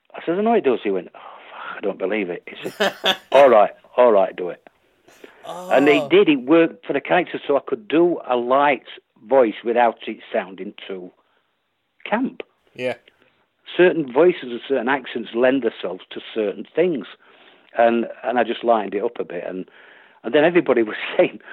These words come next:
Speaker 1: "Who's that Scottish actor that John worked with?"
Speaker 2: <laughs> Yeah.
Speaker 1: Rob's turning up with his bag of tricks. "What do we want, old man? John loves me, old man, he does. He writes stuff for that."
Speaker 2: <laughs>
Speaker 1: "Are you gonna do that again?" I said, "Yeah, I'll do that soon."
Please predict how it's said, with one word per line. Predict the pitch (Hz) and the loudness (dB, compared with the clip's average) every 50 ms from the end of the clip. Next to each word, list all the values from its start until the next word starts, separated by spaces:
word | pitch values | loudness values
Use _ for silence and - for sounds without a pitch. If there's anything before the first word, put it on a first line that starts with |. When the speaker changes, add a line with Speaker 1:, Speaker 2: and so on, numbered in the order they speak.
| - - - _ _ | -20 -20 -20 _ _
Speaker 1:
"Who's | - 190 262 254 185 | 0 2 2 4 4
that | 226 233 180 | 2 2 2
Scottish | - - 220 208 - 202 180 - | 0 -2 -2 -2 -2 -4 -2 0
actor | 240 269 247 - - 156 | 0 0 0 -2 -4 -2
that | 139 135 120 101 | -2 -2 -2 0
John | 110 160 185 196 175 | 0 0 0 0 0
worked | 143 117 104 98 - - 208 202 - - | 0 2 2 0 2 2 0 0 2 2
with?" | 190 190 - 151 170 202 - 165 - | 0 0 0 0 -2 -2 -2 0 -2
Speaker 2:
<laughs> | 208 208 - - 220 233 240 240 240 233 220 208 185 160 165 165 - | -2 -2 -2 -4 -8 -10 -8 -10 -10 -10 -10 -10 -8 -8 -10 -8 -6
Yeah. | 165 185 180 - - _ - 165 160 - _ _ _ - - - _ - - 135 - _ _ _ _ _ _ _ _ _ _ _ | -4 -4 -4 -4 -6 _ -8 -8 -8 -8 _ _ _ -10 -10 -10 _ -20 -20 -20 -20 _ _ _ _ _ _ _ _ _ _ _
Speaker 1:
Rob's | 175 196 190 - - | 2 2 2 2 0
turning | - 165 156 147 127 123 | 2 4 4 4 4 2
up | 127 - | 0 -2
with | 120 117 | -2 -4
his | 117 110 | -4 -4
bag | 104 113 131 120 117 | 0 0 0 2 0
of | 117 - - | -4 -6 -6
tricks. | - 104 98 - - - - - _ _ | -6 -6 -6 -6 -10 -18 -20 -20 _ _
"What | - 139 147 | 0 0 2
do | 160 | 4
we | 175 | 2
want, | 165 156 147 135 - | 4 4 2 4 4
old | 147 165 170 147 | 4 4 2 2
man? | 131 143 151 156 151 - _ _ _ | 0 0 0 0 -4 -12 _ _ _
John | - 170 165 156 | 0 2 2 4
loves | 160 170 139 120 | 4 2 2 2
me, | 127 143 139 | 2 2 4
old | 127 123 110 | 4 4 2
man, | 123 123 117 | 0 0 0
he | 107 | 0
does. | 104 113 110 | -2 -4 -4
He | 110 117 110 107 | -2 -2 -2 -2
writes | 113 120 101 110 113 117 110 - - | -2 -2 -2 0 2 2 2 0 -4
stuff | - - - | -14 -18 -16
for | - 98 | -12 -12
that." | 104 - - - - - - - | -12 -12 -14 -20 -20 -18 -12 -10
Speaker 2:
<laughs> | 214 - _ - 370 440 - - - 294 403 - _ _ 311 349 - _ _ _ _ _ - - | -12 -10 _ -10 -10 -10 -12 -14 -14 -14 -14 -14 _ _ -16 -16 -16 _ _ _ _ _ -8 -2
Speaker 1:
"Are | 120 | 0
you | 127 127 120 | 0 0 2
gonna | 127 135 131 123 | 0 0 2 2
do | 139 139 | 4 4
that | 139 156 135 117 | 4 4 4 2
again?" | 104 101 98 92 | 2 0 -2 -2
I | 87 85 - - | -4 -8 -12 -14
said, | 107 104 | -14 -10
"Yeah, | 113 123 120 | -8 -8 -8
I'll | 107 | -8
do | 95 - 87 85 82 | -8 -8 -10 -10 -10
that | - - - | -12 -14 -12
soon." | - - 480 - - 453 - 370 - - 453 427 - _ - - - - 370 370 | -10 -10 -8 -4 -4 -2 -2 -2 -6 -6 -10 -12 -10 _ -14 -14 -10 -10 -12 -12